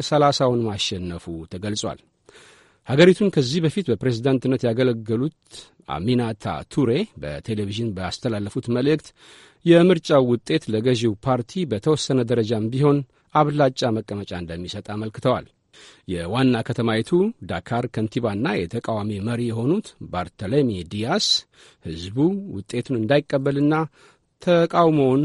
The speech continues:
አደባባይ ወጥቶ እንዲያሰማ ጥሪ አድርገዋል። የምርጫው አጠቃላይና የመጨረሻ ውጤት ምናልባት እስከ ፊታችን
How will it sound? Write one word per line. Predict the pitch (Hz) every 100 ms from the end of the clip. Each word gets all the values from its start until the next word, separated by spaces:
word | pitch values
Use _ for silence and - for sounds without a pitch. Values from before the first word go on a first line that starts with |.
| 151
አደባባይ | 131 120 117 113 98
ወጥቶ | 101 -
እንዲያሰማ | 92 85 87 - 85 98 107 104 - _ -
ጥሪ | 110 92 90 92
አድርገዋል። | 87 87 101 78 - _ _ _ _ - _ _ _ 117
የምርጫው | 131 160 214 180
አጠቃላይና | 147 147 139 135 139 165 185 _ _ - 98 165 190
የመጨረሻ | 87 110 139 120 117 113
ውጤት | 139 - 185 -
ምናልባት | 87 82 107 113 165
እስከ | 175 - 107
ፊታችን | 123 131 123 -